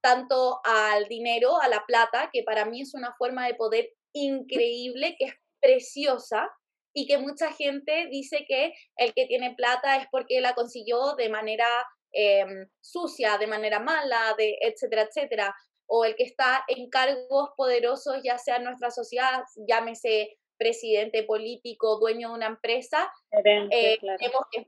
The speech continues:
Speaker 1: malo, que es tacaño. Entonces la gente tiende a tenerle miedo a su propio poder, pero simplemente el poder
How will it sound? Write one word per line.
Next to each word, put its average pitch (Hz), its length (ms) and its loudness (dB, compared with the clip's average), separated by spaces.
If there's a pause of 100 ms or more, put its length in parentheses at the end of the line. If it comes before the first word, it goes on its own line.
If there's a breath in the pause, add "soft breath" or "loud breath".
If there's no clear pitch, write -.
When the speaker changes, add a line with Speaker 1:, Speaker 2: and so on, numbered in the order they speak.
Speaker 1:
malo, 294 420 2
que 226 100 0
es - 100 -8
tacaño. 285 600 0
Entonces 285 360 -2
la 302 180 0
gente 381 440 -2
tiende 285 640 -4 (280)
a 277 160 4
tenerle 294 520 -6
miedo 302 560 -2
a 247 120 -4
su 277 220 -12
propio 262 440 -2
poder, 220 420 -2 (640)
pero 285 240 4
simplemente 370 580 -2
el 381 100 -12
poder 311 440 2